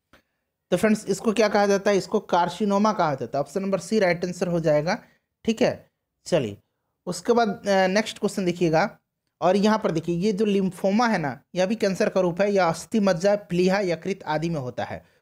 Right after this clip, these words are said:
उसके बाद सार्कोमा जो है यह रक्त पेशियाँ उपास्थि अस्थि में होता है। और देखिए ल्यूकेमिया जो है इसको ब्लड कैंसर कहा जाता है। डब्ल्यूबीसी की संख्या अधिक बढ़ने के कारण यह उत्पन्न होता है।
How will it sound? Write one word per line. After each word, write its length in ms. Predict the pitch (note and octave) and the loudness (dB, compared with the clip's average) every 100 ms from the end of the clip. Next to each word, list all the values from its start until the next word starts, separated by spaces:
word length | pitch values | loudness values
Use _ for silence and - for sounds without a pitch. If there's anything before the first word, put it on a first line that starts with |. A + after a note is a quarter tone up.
| _ E3+ | _ -14
उसके 240 | E3+ - | -8 -2
बाद 140 | A3 | -2
सार्कोमा 640 | G#3+ - F#3+ F#3+ F#3 G3 A3 | -4 -2 0 0 0 0 0
जो 160 | G#3 | 2
है 140 | A3+ G#3 | 0 2
यह 220 | F#3+ F#3 | 0 2
रक्त 400 | F3+ F#3+ - F3+ | 2 -2 -6 -14
पेशियाँ 540 | - F#3 F3+ F#3+ A3 | -4 -4 -2 0 0
उपास्थि 520 | F3 E3+ E3+ F3 A3+ | 0 0 0 -2 -4
अस्थि 360 | G#3 D#3+ - G#3+ | -4 -4 -4 0
में 120 | G3+ | 2
होता 240 | F#3 F#3 F#3 | 2 2 0
है। 240 | A3 - _ _ _ _ _ | -2 -8 _ _ _ _ _
और 120 | F3 F3 | -4 -2
देखिए 220 | G3+ G#3+ | 0 2
ल्यूकेमिया 580 | F3+ F#3+ F3+ F#3+ G#3+ A#3 | 2 0 0 0 2 2
जो 120 | G#3+ | 2
है 120 | A#3 | 2
इसको 320 | F3+ - G#3+ | 0 -2 -2
ब्लड 340 | E3 E3+ F#3+ F#3 | 0 2 2 2
कैंसर 300 | F#3 F3 F#3+ | 0 0 0
कहा 200 | E3+ E3 | 0 2
जाता 260 | D#3 D#3+ | 0 0
है। 100 | F3+ | -2
डब्ल्यूबीसी 600 | D#3+ D#3+ F3+ G3+ F3+ F#3 | 0 -2 0 -4 -4 -8
की 100 | F3+ | -12
संख्या 340 | E3+ E3 D#3+ F3+ | -10 -8 -2 0
अधिक 260 | D3+ D#3+ | 0 -2
बढ़ने 240 | D3 D3 D#3 | -2 -2 -2
के 200 | - E3 | -6 -2
कारण 280 | D3 D#3 E3 | 0 0 0
यह 100 | E3 | -2
उत्पन्न 380 | D#3 - G3 | -2 -4 -4
होता 340 | B3+ C#3 A#2+ F#2+ | -2 -4 -4 -6
है। 200 | G#2 | -10